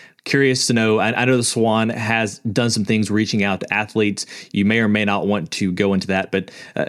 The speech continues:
I would also like to know about how that may have influenced your thinking about Bitcoin, and also just, you know, how does that, how does, how does athletics play into your, your interest in Bitcoin?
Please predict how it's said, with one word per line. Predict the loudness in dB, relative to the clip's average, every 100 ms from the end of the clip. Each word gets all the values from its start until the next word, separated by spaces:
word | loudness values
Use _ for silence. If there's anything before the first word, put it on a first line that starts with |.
| -2
I | 0
would | 2
also | 2 0
like | -2 0
to | 0
know | 2 2
about | 0 0 -2
how | -2 2 0 0
that | -2 0 0
may | 0 0
have | 0 0
influenced | -2 2 2 2 2 -2 0
your | 2 2 2 2 0 -4
thinking | -8 -2 -2 0 0 2 0 -6 _ _ _
about | -4 0 0 -2 -6 -4
Bitcoin, | -2 -2 -4 -2 0 2 -2 -6 _ _ -20 _ -2
and | 2 2 2
also | 2 0 2 2
just, | 2 0 -2 -10 -18 -6
you | -2
know, | -2 -4 -8 -20 -20 -20 -20 -8
how | -4 0
does | 0
that, | -2
how | -2 0
does, | 0 0 -2
how | 0
does | 2 2
athletics | 0 0 0 0 0 -4 -8 _
play | -4 0 2 4
into | 2 0 -2 0 0 0 -4
your, | -2 0 0 0 -4
your | -6 -4
interest | -4 -8 -6
in | -6
Bitcoin? | -6 -8 -12